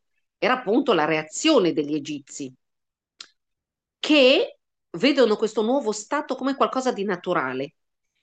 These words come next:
E dopo vi dico, ah, quando leggevo la Sechà cosa pensavo, è interessante di vedere se anche voi condividete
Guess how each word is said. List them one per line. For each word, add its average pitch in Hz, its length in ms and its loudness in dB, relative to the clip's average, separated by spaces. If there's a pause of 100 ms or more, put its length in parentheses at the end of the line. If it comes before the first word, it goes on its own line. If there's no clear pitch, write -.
(140)
E - 100 -12
dopo 196 220 0
vi 190 100 -2
dico, 196 360 0
ah, 160 200 -2
quando 170 240 -2
leggevo 170 300 -2
la 165 120 -2
Sechà 170 280 -6
cosa 165 240 -2
pensavo, 175 420 0
è 175 320 -2
interessante 202 480 -4
di 190 80 0
vedere 185 320 2
se 180 100 -4
anche 170 220 -4
voi 175 240 0
condividete 175 840 0